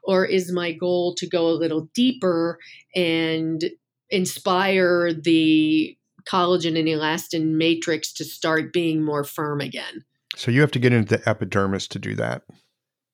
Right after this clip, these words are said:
Speaker 1: Right. You have to go past the
Speaker 2: Well, I'm sorry,
Speaker 1: epidermis.
Speaker 2: past the epidermis. You have to get into the dermis for that to
Speaker 1: Right,
Speaker 2: happen.
Speaker 1: right.
Speaker 2: Okay.
Speaker 1: And you know what? Honestly, uh, are you familiar with the Graston technique at all?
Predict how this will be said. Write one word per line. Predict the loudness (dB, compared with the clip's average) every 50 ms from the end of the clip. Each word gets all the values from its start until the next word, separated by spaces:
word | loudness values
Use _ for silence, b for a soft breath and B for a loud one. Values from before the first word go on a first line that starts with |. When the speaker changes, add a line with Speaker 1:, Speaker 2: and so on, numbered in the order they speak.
| _ _ _ _ _ _ -8 -4
Speaker 1:
Right. | -2 0 4 4 4 2 2 -2
You | -2 -2
have | 0 0 -2
to | -2 0
go | 0 0 0
past | -2 -4 -2 0 0 -2 -4 -6 -4
the | -4 -4 -2 0 2
Speaker 2:
Well, | 4 4 4 4
I'm | 2 2
sorry, | 4 4 4 4
Speaker 1:
epidermis. | 4 4
Speaker 2:
past | 4 4 4 2
the | 2 0
epidermis. | 0 0 -2 -2 -2 -2 -2 -2 -2 2
You | 2
have | 2
to | 2 2
get | 4 4
into | 4 4 4 2
the | 0 2
dermis | 2 2 2 4 2 0 -4 -6
for | -4 -4 -4
that | -2 -2 -4 -4
to | -2
Speaker 1:
Right, | -2 -2 -4
Speaker 2:
happen. | -6 -16 -14 -6
Speaker 1:
right. | -4 -4 -4 -4 -6
Speaker 2:
Okay. | -8 -10 -12 -10 -4 -2 2
Speaker 1:
And | 4
you | 4 4
know | 4 4 4 4
what? | 4 4 4 2 2 2
Honestly, | 0 2 2 2 2 0 -2 0 0 2 2 2 0 -2 -4 -4
uh, | -4 -2 -2 -2 -2 -2 -4 -6 -8 -12 -20 -20 -14 -8 -8
are | -4 -2 0
you | 0 2 2 2 0 0
familiar | -2 -2 -2 0 0 2 2 2 2
with | 0 0 -2
the | -4
Graston | -2 0 0 0 0 -2 -4 -6 -6 -6 -4
technique | -4 -4 -6 -4 -2 -4 -2 -2
at | -2 -2
all? | -2 -2 -2 -4 -4 -8